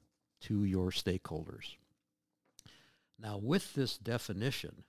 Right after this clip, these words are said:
you're choosing a specific position that you're taking in the marketplace. And we suggest that one great way to do this is by using a real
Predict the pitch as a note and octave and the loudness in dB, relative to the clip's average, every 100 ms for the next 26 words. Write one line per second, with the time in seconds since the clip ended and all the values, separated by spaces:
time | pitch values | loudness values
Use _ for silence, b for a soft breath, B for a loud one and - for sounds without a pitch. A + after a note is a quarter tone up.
0 | _ _ _ _ _ _ _ _ _ _ | _ _ _ _ _ _ _ _ _ _
1 | G#2+ - - C#3 A#2 G2+ F#2 G#2 - G#2+ | -8 -2 4 6 6 0 -2 -8 -8 -4
2 | G#2 - - - G2+ - G2+ _ - B2+ | -2 -2 -2 0 0 0 -4 _ 2 4
3 | A2+ F3 - G2+ F#2+ F#2 G#2+ - C#3 C#3+ | 6 4 4 2 0 -2 -2 2 2 2
4 | F#2+ F#2+ - _ _ _ A2 G#2 A2+ C#3+ | 0 0 -4 _ _ _ -6 -2 0 0
5 | E3 - G2+ D#2+ B1+ - - _ _ _ | 0 -2 -4 -6 -8 -12 -14 _ _ _
6 | _ _ _ _ _ _ F#2 F2 G2 - | _ _ _ _ _ _ -10 -4 -2 0
7 | G#2+ F2+ F#2+ F2 - F2+ F2 E2 G#2 A#2 | -2 0 2 2 -2 -6 -8 -2 2 2
8 | F#2+ - - F#2+ D#3+ - G2+ F#2 F#2 F#2 | 0 -4 -2 2 4 2 0 0 0 -2
9 | - _ _ _ _ _ _ _ - F#2 | -6 _ _ _ _ _ _ _ -10 -6
10 | E2 D3 B2+ D#2+ - - - _ _ _ | 4 6 6 2 -4 -10 -12 _ _ _
11 | _ _ - F2 E2+ F2+ F#2 G2+ A2 F#2+ | _ _ -8 -6 -2 0 2 4 4 2
12 | F2 F2+ - _ _ _ _ _ _ _ | 0 -2 -8 _ _ _ _ _ _ _
13 | E2+ D#2+ F2 A2 G#2+ A2+ A2+ | -8 -6 0 4 4 2 -2